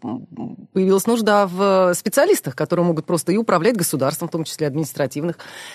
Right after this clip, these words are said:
э, кто может книжки читать. Ну, на тот момент это все сводилось, конечно, к прочтению, толкованию книг,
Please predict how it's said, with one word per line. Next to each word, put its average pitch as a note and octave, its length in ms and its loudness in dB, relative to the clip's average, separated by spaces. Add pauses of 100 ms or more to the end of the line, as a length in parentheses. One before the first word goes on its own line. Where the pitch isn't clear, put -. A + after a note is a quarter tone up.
э, E3+ 160 2
кто A3 140 4
может A#3+ 180 4
книжки F3+ 360 2
читать. - 360 0
Ну, A3+ 160 4
на G3 120 4
тот F3 120 0
момент F3 300 2
это D#3 100 -4
все D#3 160 -6
сводилось, D#3+ 380 0
конечно, D3+ 340 -2
к - 60 -12
прочтению, E3 420 -2
толкованию E3+ 480 0
книг, F4+ 240 -2